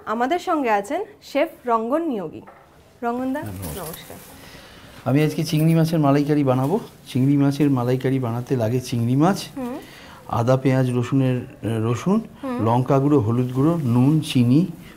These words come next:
Speaker 2: খোয়া ক্ষীর, কোকোনাট মিল্ক, ঘি, নাটমেগ মেস পাউডার, আহ, টমেটো পিউরি, গরম মশলা।
Speaker 1: আচ্ছা।
Speaker 2: প্রথমে যেটা করতে হবে, আমরা চিংড়ি মাছটাকে
Speaker 1: হুম।
Speaker 2: এইভাবে কাঠি লাগিয়ে নিতে পারি।
Speaker 1: হুম।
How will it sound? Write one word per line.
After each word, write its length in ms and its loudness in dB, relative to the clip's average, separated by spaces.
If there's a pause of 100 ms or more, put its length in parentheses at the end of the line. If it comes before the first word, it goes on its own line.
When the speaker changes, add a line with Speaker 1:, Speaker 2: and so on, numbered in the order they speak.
Speaker 2:
খোয়া 280 4
ক্ষীর, 280 2 (340)
কোকোনাট 480 4
মিল্ক, 200 4 (160)
ঘি, 300 2 (380)
নাটমেগ 480 0
মেস 280 0
পাউডার, 400 4
আহ, 1000 -8
টমেটো 340 2
পিউরি, 420 0 (120)
গরম 240 4
মশলা। 400 -4 (300)
Speaker 1:
আচ্ছা। 400 -12
Speaker 2:
প্রথমে 320 4
যেটা 200 4
করতে 280 0
হবে, 360 6 (240)
আমরা 320 4
চিংড়ি 400 2
মাছটাকে 640 2 (160)
Speaker 1:
হুম। 80 -8
Speaker 2:
এইভাবে 420 2
কাঠি 340 0
লাগিয়ে 280 6
নিতে 200 -2
পারি। 200 -2 (260)
Speaker 1:
হুম। 120 -10